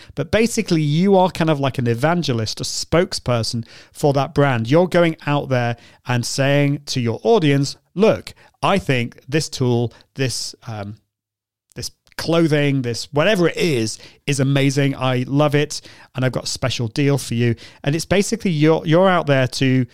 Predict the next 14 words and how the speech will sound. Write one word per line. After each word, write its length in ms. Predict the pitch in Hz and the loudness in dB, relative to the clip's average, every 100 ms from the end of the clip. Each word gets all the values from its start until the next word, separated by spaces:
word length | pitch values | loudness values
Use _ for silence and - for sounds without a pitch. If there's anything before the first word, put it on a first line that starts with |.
| - | -10
spread 640 | - - - 165 143 147 - | -10 -8 -4 0 0 -2 -6
the 160 | 120 117 | -2 0
word. 400 | 131 131 110 110 | 4 2 2 -2
It's 160 | - | -8
a 40 | - | -12
paid 420 | - - 233 220 | -6 0 0 2
relationship, 520 | 175 139 117 127 - | 0 0 0 -4 -4
and 120 | 131 | -4
you 80 | 139 | -2
need 240 | 151 180 180 | -2 -2 -4
to 80 | |
be 120 | 160 160 | -6 -6
really 380 | 143 165 196 | -4 -4 -4
clear 480 | 202 - 190 147 127 | -6 -4 0 2 0